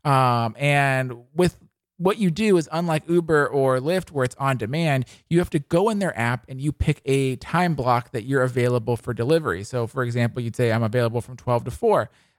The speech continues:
Um, and then you show up at the Amazon warehouse and they load your car up with packages and you s-, the app gives you directions for delivering 'em. Um, Amazon right now is only hiring in certain, certain markets on a rolling basis. But when I checked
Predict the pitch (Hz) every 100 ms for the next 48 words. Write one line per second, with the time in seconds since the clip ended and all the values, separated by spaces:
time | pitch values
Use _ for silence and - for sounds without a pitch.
0 | - 131 131 123 135 139 120 - 214 208
1 | 196 180 170 170 165 165 156 143 147 139
2 | 139 - _ _ 127 123 120 147 151 151
3 | - 143 131 127 131 123 123 123 120 117
4 | - 113 113 107 107 110 110 - _ -
5 | 127 - 127 123 135 120 123 117 113 110
6 | 104 107 - 110 110 - 117 104 - -
7 | 104 107 101 101 87 58 - _ _ -
8 | _ _ 139 135 127 180 190 226 233 220
9 | 214 202 185 175 - 175 185 180 143 -
10 | 170 170 147 - 170 151 156 170 170 -
11 | 135 120 135 151 135 131 185 208 - 226
12 | - _ _ 143 143 127 117 - 202 220
13 | -